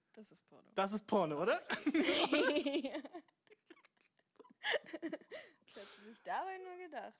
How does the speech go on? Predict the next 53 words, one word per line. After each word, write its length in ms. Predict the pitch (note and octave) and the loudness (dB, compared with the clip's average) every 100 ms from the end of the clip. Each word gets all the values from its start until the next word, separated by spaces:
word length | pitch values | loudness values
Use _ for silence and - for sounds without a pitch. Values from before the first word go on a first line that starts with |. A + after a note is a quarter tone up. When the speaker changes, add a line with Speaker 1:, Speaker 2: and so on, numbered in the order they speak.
| - | -20
Speaker 1:
Wow. 400 | A#3 G#3+ G#3 D#3+ | -18 -16 -12 -8
Speaker 2:
Ja, 360 | D3 D3 D3 D3+ | -6 -4 -4 -4
ich 160 | D3+ | -6
weiß, 240 | C#3+ E3 F3 | -4 -4 -4
ich 120 | D#3+ | -4
hab 100 | D3 | -4
auch 120 | C#3+ | -4
so 100 | D#3+ | -6
ein 20 | |
bisschen 200 | D3+ C3+ | -12 -12
Angst, 280 | A#2+ C#3 - | -12 -12 -12
dass 120 | B2+ | -14
es 100 | C3+ | -14
vielleicht 240 | - B2 A#2+ | -10 -8 -8
so 120 | B2+ | -8
war, 120 | B2 | -8
dass 260 | A#2+ - - _ | -8 -12 -20 _
der 100 | B2+ | -20
Fotograf 340 | - B2+ B2+ A#2+ | -12 -10 -8 -10
sie 100 | B2+ | -10
dazu 260 | B2+ - | -14 -14
überredet 440 | B2+ A#2+ A#2+ C3+ C#3+ | -16 -14 -12 -12 -12
hatte 180 | C#3+ D3+ | -14 -14
und 120 | C3 | -14
sowas. 380 | C#3 C3+ C#3+ - _ _ _ _ - | -16 -14 -16 -20 _ _ _ _ -14
Und 180 | B2 | -14
sie 100 | A#2 | -10
im 120 | A#2 A#2 | -10 -10
Endeffekt 380 | A#2 B2 B2+ | -14 -16 -16
so 60 | B2+ | -14
das 120 | A#2 | -14
gar 100 | B2+ | -12
nicht 120 | A#2 | -14
wollte, 280 | - B2 C#3+ | -10 -8 -4
weil, 140 | G3 - _ _ | -4 -8 _ _
ich 120 | C3+ | -6
meine, 160 | D3 C#3 | -2 -2
das 100 | B2 | -2
waren 140 | C3 | -4
auch 60 | B2+ | -6
so 100 | C#3 | -8
achtzehnjährige 520 | B2+ - - C3 B2+ | -12 -12 -12 -10 -8
Mädchen 280 | B2 C3+ C3+ | -8 -10 -12
oder 160 | B2 B2 | -14 -12
siebzehnjährige 480 | A#2+ - B2+ B2+ B2 | -14 -14 -14 -12 -14
Mädchen, 340 | B2+ - - | -14 -14 -18
weißt 220 | - - B2+ | -18 -18 -16
du. 120 | - _ _ _ _ | -18 _ _ _ _
Und 100 | - | -12
der 80 | B2+ | -10
Fotograf 400 | B2 B2+ A2+ A#2+ | -6 -6 -4 -4
war 80 | A2+ | -6
locker 460 | A#2 - C#3 A2 | -8 -4 -4 -6